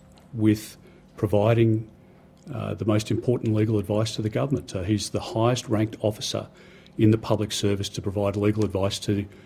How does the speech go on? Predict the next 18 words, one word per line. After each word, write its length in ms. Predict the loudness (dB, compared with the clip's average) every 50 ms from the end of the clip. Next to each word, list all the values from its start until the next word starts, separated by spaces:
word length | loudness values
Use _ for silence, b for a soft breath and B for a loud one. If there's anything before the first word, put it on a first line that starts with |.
| b b b -10
the 60 | -8
Prime 260 | 0 2 4 6 6
Minister, 320 | 6 4 4 2 0 -4
and 160 | -4 -2 -2 -2
the 40 |
Prime 220 | -2 0 0 2 4
Minister 260 | 4 2 0 -2 -4
has 80 | -4 -2
gone 200 | -2 -2 -2 0
against 360 | 2 4 4 4 4 2 -2
his 140 | -4 -4 -4
advice, 520 | -6 -8 -8 -8 -6 -4 -4 -4 -6 -8 b b b b b b b b -6
and 100 | -2 0
we 80 | 2 4
need 140 | 4 2 2
to 120 | 2 0
understand 500 | 0 0 0 0 0 -2 -2 -2 0 -2
why. 340 | -2 -2 -4 -4 -6 -8